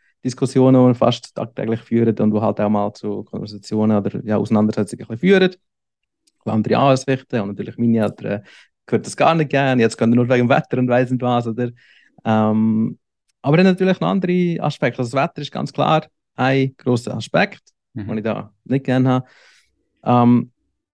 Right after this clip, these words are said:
Speaker 1: muss man auch sagen, in, in Brasilien bin ich total auf mich allein gestellt gewesen, han, bin quasi ins kalte Wasser gerührt worden, aber mit, mit allen Sachen, mit, mit dem Portugiesisch, äh, mit, mit, ähm,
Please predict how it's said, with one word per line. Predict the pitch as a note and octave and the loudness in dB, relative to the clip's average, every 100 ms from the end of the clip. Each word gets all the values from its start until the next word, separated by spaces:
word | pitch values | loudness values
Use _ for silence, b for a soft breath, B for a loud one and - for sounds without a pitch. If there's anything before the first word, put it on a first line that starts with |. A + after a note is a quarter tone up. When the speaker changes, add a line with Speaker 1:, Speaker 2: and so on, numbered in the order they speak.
| _ _ _ | _ _ _
Speaker 1:
muss | D3 C3+ | -2 0
man | C3+ | 2
auch | C3+ | 2
sagen, | C3 C3+ C3+ | 0 0 -2
in, | A#2+ - A#2 | -4 -6 -8
in | B2+ B2+ | -4 -2
Brasilien | B2 C3+ D3 B2+ | 0 0 0 0
bin | A#2+ | 0
ich | A#2+ - _ | -2 -10 _
total | A#2 A#2+ A2+ | -6 -4 -2
auf | |
mich | A#2 A2+ A2 _ - | -4 -4 -10 _ -12
allein | A2+ A#2 C3+ | -8 -4 -4
gestellt | - B2+ C3 | -2 -6 -6
gewesen, | - C3+ C3+ - _ | -4 -2 -2 -6 _
han, | A2+ A2+ A2 A2 A2 _ _ _ _ _ _ _ _ _ | -4 0 2 0 -4 _ _ _ _ _ _ _ _ _
bin | B2+ | 0
quasi | A#2 A#2 A#2 A2+ | 2 0 2 0
ins | A2+ - | -2 -2
kalte | A2+ A2 | -2 0
Wasser | A2 C#3+ B2 | -2 -2 -4
gerührt | C#3 B2+ | -4 -4
worden, | A#2+ A#2+ A#2+ A#2+ A#2+ | -4 -4 -4 -4 -4
aber | - | -4
mit, | A#2 G#2+ G#2+ | -6 -4 -6
mit | A2 A2+ | -4 0
allen | A#2+ A#2 | 2 2
Sachen, | A2 A2 A#2 - | -2 -8 -10 -10
mit, | G#2+ G#2+ _ | -12 -12 _
mit | A#2 A2+ | -4 -2
dem | A2+ | -2
Portugiesisch, | C3 B2 A#2 B2 B2+ A#2 A#2 - b b _ | -2 -4 -2 2 2 2 -2 -6 b b _
äh, | G#2+ G#2 G#2+ G#2 - | -4 0 0 -2 -6
mit, | A2 A2 - - | -6 -6 -6 -14
mit, | - A2 - - | -6 -8 -8 -12
ähm, | - G#2 G#2 | -8 -6 -8